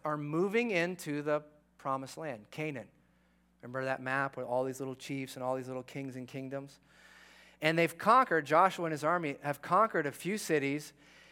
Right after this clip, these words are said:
and are positioning themselves, because of their success, to, like, conquer the whole land. Well, word about Joshua, this invader, is quickly spreading.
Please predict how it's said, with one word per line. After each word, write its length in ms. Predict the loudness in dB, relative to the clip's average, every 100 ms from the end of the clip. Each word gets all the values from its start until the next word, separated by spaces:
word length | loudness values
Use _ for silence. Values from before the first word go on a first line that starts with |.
| -20 -2
and 200 | 2 2
are 80 | 2
positioning 640 | 0 4 4 4 0 0
themselves, 720 | 0 -4 0 2 2 -2 -14 _ _ -18
because 240 | -10 -8
of 60 | -6
their 100 | -6
success, 420 | -8 -2 0 0
to, 120 | -2
like, 220 | -2 -2 -2
conquer 420 | -2 -2 -4 -6
the 100 | -6
whole 300 | -4 -6 -6
land. 480 | -6 -6 -10 -16 _ _ -20 _ _ -20 -20 _ _ 0
Well, 340 | 6 6 4 -10 _ _ _ _ _
word 340 | 0 4 6
about 300 | 6 4 2
Joshua, 600 | 2 0 0 -4 -12 -12 -12
this 160 | -10
invader, 600 | -10 -2 0 2 -2 -10 _ _ -8
is 160 | -8 -4
quickly 340 | -4 -4 -6
spreading. 400 | -4 -2 -2